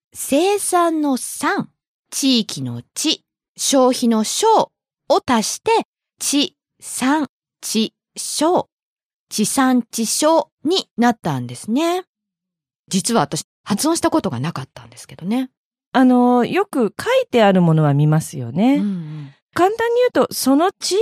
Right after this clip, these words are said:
Speaker 2: 域で生産された食べ物を、その地域で消費することですよね。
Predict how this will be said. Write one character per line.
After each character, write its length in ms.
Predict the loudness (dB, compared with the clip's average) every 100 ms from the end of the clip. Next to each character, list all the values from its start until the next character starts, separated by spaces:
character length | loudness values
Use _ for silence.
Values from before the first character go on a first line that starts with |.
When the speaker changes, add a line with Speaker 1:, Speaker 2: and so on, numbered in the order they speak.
| 0 -2
Speaker 2:
域 120 | -2
で 140 | 0
生 360 | 0 0 2 2
産 340 | 0 0 0
さ 180 | 0 0
れ 120 | 0
た 140 | 0 -4
食 200 | -2 -2
べ 140 | 0
物 360 | 2 4 2 0
を、 320 | 2 2 2 -2 _ _ -10
そ 200 | 0 4
の 180 | 4 0
地 360 | -4 -2 0
域 260 | -2 -2 0
で 140 | 0
消 400 | 0 2 4 4
費 140 | 0 -4
す 180 | -2
る 200 | -2 -2 _ _
こ 120 | -6
と 120 | -6
で 80 | -6
す 140 | -10 -8
よ 80 |
ね。 180 | -6 -6